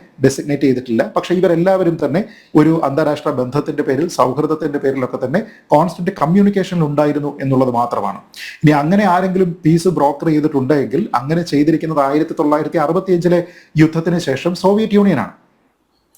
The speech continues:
ആ, ശ്രീ റോണി കെ ബേബിക്ക് അലക്സി കസിഗിൻ എന്നുള്ള പേര് അറിയാമായിരിക്കും. സോവിയറ്റ് യൂണിയന്റെ അന്നത്തെ പ്രീമിയറാണ്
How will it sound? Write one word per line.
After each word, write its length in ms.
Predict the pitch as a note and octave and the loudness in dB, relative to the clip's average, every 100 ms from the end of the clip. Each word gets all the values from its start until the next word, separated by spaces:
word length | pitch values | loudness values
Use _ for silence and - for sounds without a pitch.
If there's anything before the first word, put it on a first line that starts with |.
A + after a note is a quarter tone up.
| - | -4
ആ, 440 | A#2+ C3 B2 B2+ B2 | 0 0 0 -4 -6
ശ്രീ 240 | - D3 | -2 0
റോണി 220 | D3 D#3+ E3+ | 2 2 2
കെ 40 | |
ബേബിക്ക് 380 | E3+ E3+ E3+ E3+ E3+ - - | 2 2 2 0 -2 -14 -2
അലക്സി 400 | C#3 D#3 - G3 F#3 | 0 0 0 0 0
കസിഗിൻ 400 | E3 F3 E3 D#3+ | 0 0 0 0
എന്നുള്ള 220 | D#3 D#3 | 0 0
പേര് 200 | D#3 D3+ | 0 0
അറിയാമായിരിക്കും. 600 | C#3+ C3+ C3 A2 - A2 G2+ | 0 0 0 -2 -4 -10 -2
സോവിയറ്റ് 340 | C#3+ C#3+ C#3+ | 0 2 2
യൂണിയന്റെ 300 | D3+ D3+ D3 | 0 0 -2
അന്നത്തെ 280 | C#3+ C#3 D#3+ | -2 -2 -2
പ്രീമിയറാണ് 600 | D#3 D3 D3 C#3+ A2+ F#2+ | 0 0 2 2 0 -4